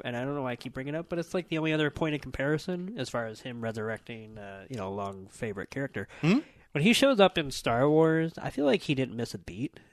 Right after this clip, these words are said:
Speaker 1: Like, he's older, but he felt like the old Tom S-, or Tom,
Speaker 2: The
Speaker 1: Tom
Speaker 2: old,
Speaker 1: Sawyer?
Speaker 2: the, the old Tom
Speaker 1: I was gonna
Speaker 2: Sawyer.
Speaker 1: say Tom Sawyer.
Speaker 2: <laughs> The fuck?
Speaker 1: The old Han Solo. There we go.
Speaker 2: And the old Tom Sawyer.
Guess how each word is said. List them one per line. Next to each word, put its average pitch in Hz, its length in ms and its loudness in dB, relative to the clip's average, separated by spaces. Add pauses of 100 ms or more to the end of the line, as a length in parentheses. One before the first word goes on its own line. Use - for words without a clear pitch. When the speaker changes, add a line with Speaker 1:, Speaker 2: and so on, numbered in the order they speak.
(160)
Speaker 1:
Like, 127 500 0
he's 190 220 -2
older, 151 360 6
but 113 360 2
he - 180 -14
felt - 580 -6
like 101 360 -4 (300)
the 110 260 -10
old 92 460 -6 (220)
Tom 160 440 -6
S-, - 360 -12
or 127 160 -8 (180)
Tom, 104 440 -12 (200)
Speaker 2:
The - 60 -12
Speaker 1:
Tom 113 80 0
Speaker 2:
old, 117 120 2
Speaker 1:
Sawyer? 226 640 12 (100)
Speaker 2:
the, - 80 0
the - 20 2
old 135 220 6
Tom - 240 6
Speaker 1:
I 180 60 12
was 233 120 12
gonna 170 180 12
Speaker 2:
Sawyer. 127 200 12
Speaker 1:
say 185 80 8
Tom 180 300 6
Sawyer. 151 460 2
Speaker 2:
<laughs> - 20 -8
The - 80 2
fuck? - 260 -8 (300)
Speaker 1:
The 143 140 4
old 196 400 12
Han 180 480 8
Solo. 143 840 4
There 127 160 -4
we 120 140 -4
go. 147 120 4
Speaker 2:
And 214 200 6
the 180 120 2
old 196 200 0
Tom 165 240 0
Sawyer. 156 400 4